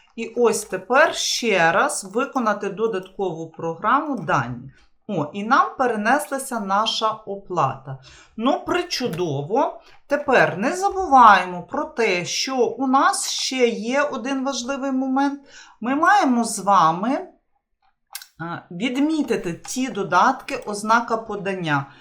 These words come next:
Значить, що ми з вами подавали? Ми з вами заповнювали додаточок Один — один, кількість примірників — один, кількість сторінок у нас так само один. Далі ми з вами заповнювали додаточок один — п'ять.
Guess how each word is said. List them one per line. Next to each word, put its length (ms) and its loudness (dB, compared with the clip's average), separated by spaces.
Значить, 420 -8
що 220 0
ми 120 4
з 40 -4
вами 320 2
подавали? 500 -2
Ми 180 -4
з 80 -6
вами 300 4
заповнювали 800 -6
додаточок 880 0
Один — 320 0
один, 560 0
кількість 520 -10
примірників — 840 -8
один, 560 -4
кількість 440 -12
сторінок 580 -2
у 40 -8
нас 180 -8
так 200 -14
само 500 -2
один. 460 -6
Далі 400 8
ми 200 -2
з 80 -8
вами 280 4
заповнювали 720 0
додаточок 760 2
один — 420 -4
п'ять. 600 0